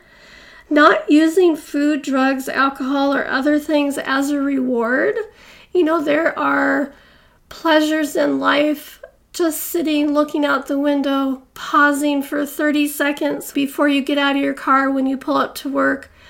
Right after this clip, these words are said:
Appreciate the beauty around you, listening to the birds singing, holding someone's hand,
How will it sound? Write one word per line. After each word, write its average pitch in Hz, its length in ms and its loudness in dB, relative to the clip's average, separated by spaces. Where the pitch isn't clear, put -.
Appreciate 311 800 0
the 294 120 -2
beauty 285 600 2
around 269 560 -2
you, 269 460 -2
listening 320 640 2
to 320 180 -2
the 277 140 -2
birds 285 440 0
singing, 302 760 0
holding 339 520 2
someone's 294 600 0
hand, 285 760 0